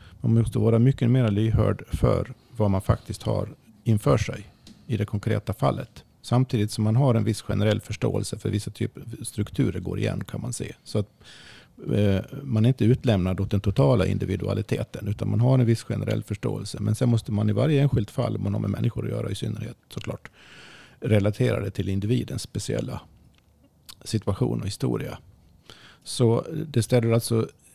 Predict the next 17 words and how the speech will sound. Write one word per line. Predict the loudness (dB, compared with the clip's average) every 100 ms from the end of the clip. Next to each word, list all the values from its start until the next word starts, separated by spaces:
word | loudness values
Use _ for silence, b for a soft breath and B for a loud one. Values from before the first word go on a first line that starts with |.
| _ _
andra | 2 4 4 2
typer | 2 0 0
av | 0 -2 0
krav, | 2 2 -2 -4 -4 -4 -6 -14
eh, | -6 -4 2
på, | 4 4 2 0 -2 -8
för | 2 4
förståelsen | 4 0 0 0 0 -2 -6 -10 -8
här | -8 -8 -12 _
hos | -6 -2
den | -2 -2
som | -2
vill | -4
förstå | -4 -8 -6 -6 -6 -6
någonting. | -6 -6 -10 -14 _ _ _ _ _ _ _ -16 -4
Att | -4 0
man | 0 0